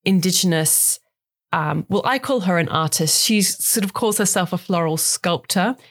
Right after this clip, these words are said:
She makes incredible works, and I exhibited her work.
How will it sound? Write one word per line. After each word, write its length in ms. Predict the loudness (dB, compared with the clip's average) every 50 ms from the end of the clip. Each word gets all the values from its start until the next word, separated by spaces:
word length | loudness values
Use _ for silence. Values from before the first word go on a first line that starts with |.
| -20 _ _
She 200 | -2 0 2 4
makes 240 | 4 2 2 0 -2
incredible 640 | -2 -2 -2 0 0 0 0 0 0 0 0 0 0
works, 460 | 0 0 0 0 0 -2 -2 -2 0
and 380 | 0 0 2 2 0 -2 -4 -4 -2
I 180 | -2 0 0
exhibited 600 | 0 -2 -2 0 0 0 -2 -2 -2 -2 -2 -2
her 140 | -2 -2 -2
work. 420 | 0 0 0 0 0 -2 -4 -6